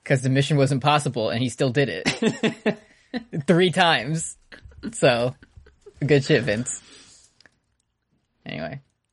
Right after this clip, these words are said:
Uh, yep, I'm, I'm just scrolling through, <laughs> relating to it from twenty eighteen. I just got a text saying R. Kelly people is looking for me. Guess it's time to get security. The Pied Piper is coming. <laughs>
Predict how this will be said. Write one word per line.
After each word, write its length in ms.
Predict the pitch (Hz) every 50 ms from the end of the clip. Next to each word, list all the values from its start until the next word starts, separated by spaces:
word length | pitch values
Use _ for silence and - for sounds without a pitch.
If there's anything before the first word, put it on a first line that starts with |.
| _ _ _ _ _ _ _ _ _ -
Uh, 240 | 147 143 143 147 147
yep, 220 | 175 202 202 - -
I'm, 160 | 160 190 185 185
I'm 160 | - 190 185
just 220 | 180 202 - - - -
scrolling 340 | 180 180 170 170 165 165
through, 200 | - - 226 151 135 - - - - - - - - 330 392 440 392 -
<laughs> 0 | - 226
relating 500 | 240 254 254 - - - 254 269 247 -
to 200 | - 240 240 240
it 380 | 240 226 - 254 339 330 -
from 180 | - 226 208 196
twenty 300 | 214 226 220 208 208 214
eighteen. 400 | 208 - - 233 220 196 180 151
I 100 | 127 147
just 220 | 143 190 202 -
got 160 | - 202 190
a 40 | 185
text 300 | - - 208 185 - -
saying 220 | - 165 143 143 -
R. 160 | 151 156 151
Kelly 260 | - 147 135 170 165
people 360 | 139 - 170 143 - 147 139
is 140 | 131 120 123
looking 220 | 151 151 156 143
for 180 | 135 - 135 120
me. 180 | 110 107 117 123
Guess 220 | 139 147 143 139 -
it's 140 | 147 - -
time 200 | - 156 143 139
to 80 | - 151
get 160 | 139 147 -
security. 480 | - 139 135 - 160 156 143 127 120 113
The 100 | - 123
Pied 260 | - 156 135 135 135
Piper 300 | 147 143 135 - 135 131
is 120 | 135 139
coming. 400 | - - 110 104 131 139 139 196 -
<laughs> 40 | -